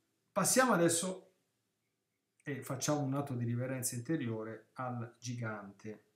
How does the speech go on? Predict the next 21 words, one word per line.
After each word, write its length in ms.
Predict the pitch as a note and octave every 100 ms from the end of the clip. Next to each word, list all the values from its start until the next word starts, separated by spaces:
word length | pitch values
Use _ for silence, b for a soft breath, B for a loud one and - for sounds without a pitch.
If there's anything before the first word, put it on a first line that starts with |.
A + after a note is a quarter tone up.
| _ _
a 100 | A#2
uno 220 | A#2 A#2
dei 120 | A2+
giganti 640 | A2 A#2 B2 A#2+ G#2+ - G#2+
della 500 | G2+ G2+ G2+ G2+ - _ _ _ _ _ _ _ _ _ _ _ -
Chiesa 320 | C#3+ A#2+ A#2
latina, 400 | B2+ G#2 G2+ G2
che 140 | G2
è 40 | -
Sant'Ambrogio 1080 | - C#3+ B2 A#2 G#2 G#2+ G2+ F#2+ G2+ - _ _
di 100 | G#2+
Milano. 520 | G#2+ G#2+ G2+ F#2+ - B B B B B B
Sant'Ambrogio, 920 | - A#2 C3 C#3 E3+ D#3+ C3 A#2+ - - _
eh, 540 | G#2+ G2 F#2+ F#2 F#2 F#2
si, 240 | - - A2+
si 200 | - A#2+
dice 320 | A#2 A#2 A2 C3
di 140 | A2+
Milano 440 | G#2+ B2+ D3 C3
perché 520 | A2+ A2 - A2 - _
è 180 | -